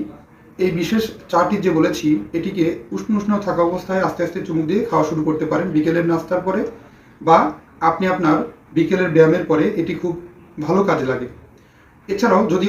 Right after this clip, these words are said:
অতিরিক্ত চর্বি জমে, তাহলে আপনি সকালে ঘুম থেকে উঠে পানি পানের পরেও এই বিশেষ চা পানের পদ্ধতিটা গ্রহণ করতে পারেন। এটি কিন্তু খুবই ভালো কাজে দেয়।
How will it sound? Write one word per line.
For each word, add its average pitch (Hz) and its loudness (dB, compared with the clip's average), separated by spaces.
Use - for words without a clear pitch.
অতিরিক্ত 214 2
চর্বি 180 2
জমে, 156 6
তাহলে 165 2
আপনি 156 0
সকালে 180 2
ঘুম 151 0
থেকে 220 -4
উঠে 214 2
পানি 170 2
পানের 185 0
পরেও 160 4
এই 160 2
বিশেষ 156 2
চা 165 4
পানের 185 0
পদ্ধতিটা 160 0
গ্রহণ 160 6
করতে 156 -2
পারেন। 156 0
এটি 170 -2
কিন্তু 208 -4
খুবই 185 -4
ভালো 156 4
কাজে 139 0
দেয়। 120 0